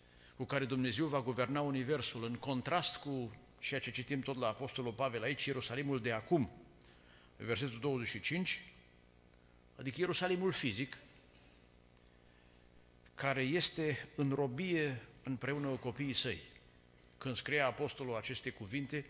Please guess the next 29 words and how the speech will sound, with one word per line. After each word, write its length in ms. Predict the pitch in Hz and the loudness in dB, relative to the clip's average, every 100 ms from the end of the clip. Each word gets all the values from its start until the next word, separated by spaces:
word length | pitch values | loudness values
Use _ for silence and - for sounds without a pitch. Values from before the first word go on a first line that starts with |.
| - - - - - - - | -14 -20 -20 -20 -20 -20 -14
Ierusalimul 540 | - 120 110 107 131 127 | -6 -4 -2 -2 -2 -2
și 140 | - | -2
Israelul 360 | 113 104 139 123 | -4 -2 -2 0
era 100 | 135 | -4
sub 160 | - | -4
stăpânirea 500 | 117 123 107 127 127 | -6 -6 -2 0 2
romană, 380 | 117 107 127 147 | 2 0 0 0
dar, 200 | 131 123 | 0 -2
cum 160 | - 120 | -2 -4
știți, 420 | - 156 - - | -4 -2 -2 -2
nici 180 | 135 - | -2 -2
acum 420 | 123 - 170 101 - - - - - - | 0 4 4 2 -4 -18 -20 -20 -20 -6
nu 200 | 120 131 | -2 0
este 460 | 120 - 123 110 - - | -2 -2 -4 -4 -6 -8
liber 400 | 120 135 123 117 | -2 0 0 -2
întru 280 | 107 104 107 | -2 -6 -6
totul 340 | 143 135 131 - - - - - | -6 -4 -4 -6 -20 -20 -20 -10
și 200 | - - | -6 -2
nu 120 | 120 | 2
este 260 | 139 120 120 | 2 2 -2
lipsit 320 | 113 - 120 | -2 -2 -2
de 120 | 113 | -2
probleme. 600 | 110 123 117 135 127 101 - - - - - - - - - - - - | -2 -2 2 4 4 2 -8 -20 -20 -20 -20 -20 -20 -20 -20 -20 -20 -6
Ierusalimul 520 | 135 143 - 160 202 | -2 0 2 2 2
de 100 | 175 | 0
jos, 380 | 175 135 151 - | 0 0 0 0
pentru 300 | 120 131 127 | 0 -4 -4
care 240 | - 147 139 | -2 0 2
oamenii 640 | 143 151 147 143 135 | 2 0 0 2 0